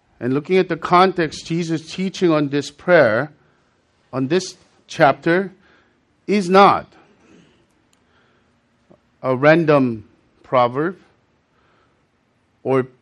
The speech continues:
a basis for name and claim it prosperity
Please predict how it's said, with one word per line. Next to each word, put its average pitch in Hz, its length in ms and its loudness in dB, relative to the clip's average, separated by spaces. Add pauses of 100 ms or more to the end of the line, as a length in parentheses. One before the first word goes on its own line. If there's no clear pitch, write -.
a 131 100 0
basis 160 760 0
for 135 640 0 (140)
name 151 460 0
and 165 200 2
claim 170 400 -2
it 151 220 -4 (420)
prosperity 156 960 -2